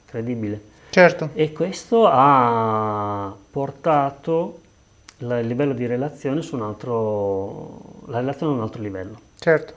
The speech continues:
Speaker 1: In termini di contenuti, in termini anche proprio di credibilità, di rispetto recip-, di credibilità reciproca.
Speaker 2: Certo.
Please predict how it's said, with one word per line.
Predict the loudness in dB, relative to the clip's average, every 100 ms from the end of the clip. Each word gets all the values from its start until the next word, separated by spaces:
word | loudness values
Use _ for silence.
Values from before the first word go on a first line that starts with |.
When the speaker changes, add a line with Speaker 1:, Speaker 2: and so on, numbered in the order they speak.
| _ _ _
Speaker 1:
In | -12
termini | -8 -4 -4
di | -6
contenuti, | -8 -4 -4 -2
in | -6
termini | -8 -8 -6
anche | -6 -10
proprio | -12 -10 -8
di | -8
credibilità, | -8 -6 -6 -6 -8
di | -10 -10 -12
rispetto | -12 -14 -12
recip-, | -12 -12 -10
di | -10
credibilità | -6 -4 -4 -4 -4
reciproca. | -6 -8 -10 -10 -10 -14 -16
Speaker 2:
Certo. | -4 -2 -2 -6 -20